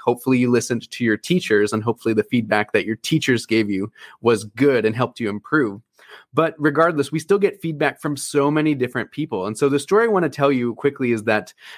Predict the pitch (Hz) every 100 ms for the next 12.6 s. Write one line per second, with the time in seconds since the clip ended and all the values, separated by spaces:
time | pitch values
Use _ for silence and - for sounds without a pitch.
0 | - 143 160 170 170 190 220 185 175 170
1 | 151 139 143 143 - 113 110 - 107 107
2 | 120 120 _ 127 143 131 123 - 143 143
3 | 165 165 - 151 135 139 135 139 131 -
4 | 123 123 127 120 120 113 110 - 110 104
5 | 110 131 107 120 135 139 143 139 143 _
6 | _ - 117 113 113 107 104 117 143 160
7 | 143 120 113 - 123 120 - 117 117 113
8 | 117 - - 123 123 127 120 123 - -
9 | 135 151 170 185 _ _ - - _ -
10 | 135 135 139 143 - 160 160 156 135 143
11 | 151 120 135 139 156 190 147 120 139 -
12 | 120 120 123 120 127